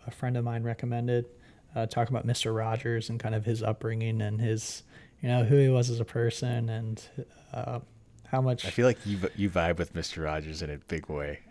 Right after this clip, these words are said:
Speaker 2: Just, like,
Speaker 1: Ah, he was
Speaker 2: such a
Speaker 1: great. I
Speaker 2: happy
Speaker 1: wish I
Speaker 2: guy.
Speaker 1: was like, oh,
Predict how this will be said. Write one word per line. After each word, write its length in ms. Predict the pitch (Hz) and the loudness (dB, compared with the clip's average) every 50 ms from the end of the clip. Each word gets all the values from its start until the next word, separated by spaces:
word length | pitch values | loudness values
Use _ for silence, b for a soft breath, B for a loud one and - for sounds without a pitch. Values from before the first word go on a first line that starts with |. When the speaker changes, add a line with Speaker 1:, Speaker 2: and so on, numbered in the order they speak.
| - - - | -16 -8 0
Speaker 2:
Just, 180 | 123 127 123 | 2 4 6
like, 120 | 123 120 117 | 6 6 4
Speaker 1:
Ah, 120 | 110 113 | 2 0
he 320 | 110 107 131 123 131 131 123 | -2 0 2 2 4 4 4
was 140 | 113 98 | 2 2
Speaker 2:
such 100 | - 98 107 | 2 0 2
a 20 | |
Speaker 1:
great. 160 | 110 113 113 | 4 4 4
I 40 | 107 - | 4 6
Speaker 2:
happy 140 | 120 127 135 | 6 6 6
Speaker 1:
wish 120 | 131 123 - | 6 6 4
I 200 | - 127 117 117 | 6 6 6 6
Speaker 2:
guy. 40 | 117 117 | 8 6
Speaker 1:
was 160 | 117 113 110 | 6 4 4
like, 300 | 117 113 110 107 101 - - - - | 4 4 4 4 2 0 -6 -8 -4
oh, 240 | 113 120 113 107 | -2 0 0 -2